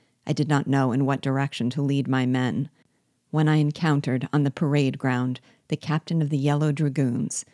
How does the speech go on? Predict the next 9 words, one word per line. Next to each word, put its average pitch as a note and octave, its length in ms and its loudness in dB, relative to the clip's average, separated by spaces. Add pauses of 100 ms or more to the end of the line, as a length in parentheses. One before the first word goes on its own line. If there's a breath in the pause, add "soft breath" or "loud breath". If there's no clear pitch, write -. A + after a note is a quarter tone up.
(180 soft breath)
who D#3+ 100 2
helped D3+ 280 -2
to C3+ 100 0
guide B2 320 0
us. B2+ 420 -4 (960)
I F3 80 2
will E3+ 160 4
not D3+ 240 2
stop, - 460 -2